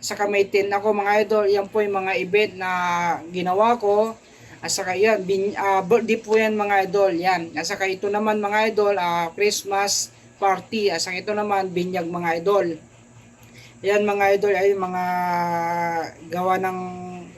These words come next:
kapatid ng asawa ko. Ito po yung pinakamalaking event ko sa gym.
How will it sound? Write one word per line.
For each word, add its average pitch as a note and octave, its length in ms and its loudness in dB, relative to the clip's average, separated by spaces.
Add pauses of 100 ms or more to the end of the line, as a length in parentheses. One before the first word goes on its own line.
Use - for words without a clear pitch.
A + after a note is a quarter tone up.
(500)
kapatid F#3 400 0
ng F#3 160 -4
asawa G#3 400 2
ko. G#3 240 2
Ito G#3 240 0
po B3 160 2
yung A#3+ 400 4
pinakamalaking G3+ 800 0
event A3 400 2
ko G3 240 2
sa F3 480 -2
gym. A3 560 0